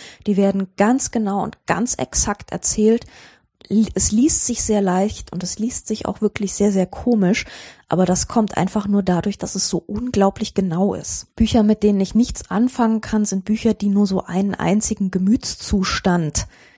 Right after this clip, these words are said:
wiedergeben, die also über traurige Dinge traurig erzählen oder,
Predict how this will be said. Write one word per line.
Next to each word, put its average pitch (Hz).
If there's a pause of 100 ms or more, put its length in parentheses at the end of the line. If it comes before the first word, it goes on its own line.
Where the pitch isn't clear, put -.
(140)
wiedergeben, 175
die 208
also 185
über 196
traurige 220
Dinge 208
traurig 220
erzählen 214
oder, 190